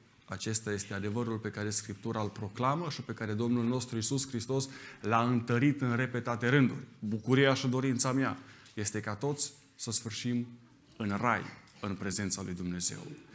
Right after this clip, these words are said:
Dar în rai, în prezența lui Dumnezeu, în locul cel veșnic pe care Hristos s-a dus să-l pregătească pentru noi,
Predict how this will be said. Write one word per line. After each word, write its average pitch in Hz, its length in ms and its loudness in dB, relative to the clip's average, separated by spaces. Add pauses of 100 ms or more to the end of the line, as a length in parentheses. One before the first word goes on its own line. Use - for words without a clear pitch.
(280)
Dar 131 300 12
în 143 160 12
rai, 208 320 12
în 160 120 10
prezența 147 520 8
lui 139 120 8
Dumnezeu, 127 640 6
în 127 100 6
locul 147 300 6
cel 123 260 2
veșnic 131 420 2
pe 131 80 -4
care 120 240 0
Hristos 120 460 0
s-a 117 120 2
dus 135 160 4
să-l 123 160 2
pregătească 117 640 2
pentru 107 400 -2
noi, 143 340 0